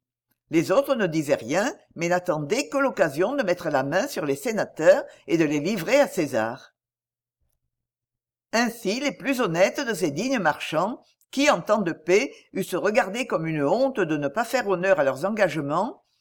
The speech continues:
les plus honnêtes étaient ceux qui ne rêvaient qu'une lâcheté. Caton connaissait les hommes auxquels il avait affaire. Aussi ne voulut-il pas exposer Juba et Scipion au danger que couraient les sénateurs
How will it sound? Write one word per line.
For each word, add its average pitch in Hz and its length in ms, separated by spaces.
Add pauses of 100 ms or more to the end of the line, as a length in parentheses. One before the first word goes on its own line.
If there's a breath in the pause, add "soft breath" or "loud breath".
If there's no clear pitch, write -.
(340)
les 180 120
plus 269 300
honnêtes 190 340
étaient 156 320
ceux 262 400 (180)
qui 190 140
ne 175 80
rêvaient 165 480
qu'une 294 220
lâcheté. 160 760 (2250)
Caton 262 420
connaissait 196 440
les 151 240
hommes 262 300
auxquels 226 300
il 196 160
avait 202 260
affaire. 139 520 (680)
Aussi 233 380
ne 302 100
voulut-il 170 560
pas - 260
exposer 175 540
Juba 185 420
et 143 100
Scipion 175 760
au 165 100
danger 233 440
que 247 100
couraient 180 300
les 165 80
sénateurs 156 680